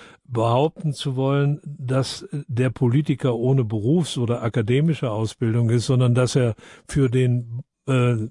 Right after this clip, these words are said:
zeitweise ausgeübten Beruf des Politikers keine entsprechende Ausbildung hat. Ich kann das nur voll unterspre-, unterstreichen, dass das nicht gut ist, ich bin selber von jetzt auf nachher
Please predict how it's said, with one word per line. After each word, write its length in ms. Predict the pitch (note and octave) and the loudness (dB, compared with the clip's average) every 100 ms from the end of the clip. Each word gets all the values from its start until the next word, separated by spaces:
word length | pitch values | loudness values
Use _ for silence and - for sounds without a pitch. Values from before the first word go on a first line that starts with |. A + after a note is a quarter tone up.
| _ | _
zeitweise 960 | - - B2+ E3 - C3 B2 A#2+ B2 | -8 0 2 2 0 0 2 0 0
ausgeübten 800 | C3 C#3 - B2+ C3+ C3+ - - A#2 | 0 0 0 -6 -2 -2 -2 -2 -2
Beruf 420 | A2+ A#2+ C#3+ - | 0 2 0 0
des 260 | A#2+ A2 | -4 -4
Politikers 720 | - B2 B2 C3+ B2+ C3 A#2 - | -2 0 2 0 0 0 -2 -2
keine 380 | B2 B2 B2 | 0 2 2
entsprechende 680 | A2+ A2+ - B2 - B2+ A2+ | 0 -2 -2 -2 0 0 0
Ausbildung 540 | A#2+ C3 - B2 A2+ G2+ | 0 -2 0 0 2 0
hat. 100 | F#2 - - - | -2 -12 -18 -6
Ich 360 | D3 - - - _ | -4 -4 -8 -20 _
kann 180 | - F3+ | 0 2
das 220 | F3+ - | 2 0
nur 180 | F#3 F3+ | 2 2
voll 580 | - - - D#3+ F#3 G3+ - | -2 -10 -2 0 2 0 -2
unterspre-, 760 | F#3 F3 C#3+ - - C3 D#3 | -2 0 -4 -6 -2 0 0
unterstreichen, 920 | - D#3 D#3 - - B2 D3 G3 F#3 F3 - - - _ | 0 2 2 -2 0 2 2 4 2 0 -6 -20 -20 _
dass 340 | - C3+ C#3+ | -4 -2 0
das 200 | D3+ C3 | 0 0
nicht 200 | C3 A#2+ | 2 0
gut 280 | - B2 B2 | -2 -4 0
ist, 320 | E3+ A3 - _ _ _ _ - | -2 -2 -12 _ _ _ _ -6
ich 220 | D3+ - - _ | -4 -4 -16 _
bin 840 | E3+ D3 C#3 - - C3 E3 F#3 | -14 -10 -10 -10 -4 0 2 2
selber 600 | D#3 C3+ C#3 F3+ F#3+ F#3+ | 0 2 2 2 2 0
von 420 | E3+ - - D#3 D3+ | -2 -6 0 2 2
jetzt 460 | C3 F3+ - - | 2 0 -2 -10
auf 300 | - D#3 - | -2 -2 0
nachher 560 | C#3+ B2+ C#3+ D3+ F3+ | -2 0 0 2 2